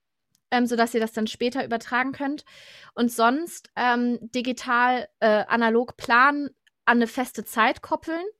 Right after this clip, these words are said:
Zum Beispiel Sonntagabends, Sonntagnachmittags, dann mach ich das immer. Da plane ich direkt meine ganze Woche und hab alles aufgeschrieben. Und sonst, sen-, sonst, wenn ihr unterwegs seid und wirklich kontinuierlich, äh,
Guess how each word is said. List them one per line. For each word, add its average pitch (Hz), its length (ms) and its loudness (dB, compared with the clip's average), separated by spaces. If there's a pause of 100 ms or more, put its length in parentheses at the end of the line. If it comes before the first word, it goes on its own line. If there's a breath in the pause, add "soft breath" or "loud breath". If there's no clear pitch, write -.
(100)
Zum 226 240 -4
Beispiel 220 640 -2
Sonntagabends, 240 840 -2
Sonntagnachmittags, 254 760 -4
dann 240 120 -6
mach 220 160 -4
ich - 160 -8
das 311 200 -4
immer. 302 320 -2 (320 loud breath)
Da 233 80 -4
plane 240 260 2
ich 240 80 -8
direkt 233 260 -6
meine 233 220 -2
ganze 226 280 -4
Woche 269 200 0
und 311 140 -6
hab 285 160 -2
alles 262 180 -4
aufgeschrieben. 254 680 -8 (380 loud breath)
Und 226 140 -4
sonst, 233 460 0
sen-, 247 360 -4
sonst, 254 360 -8
wenn 254 140 -2
ihr 233 80 -4
unterwegs 233 480 -4
seid 208 280 -6
und 220 160 -8
wirklich 247 320 -6
kontinuierlich, 262 1040 -4
äh, 208 220 -2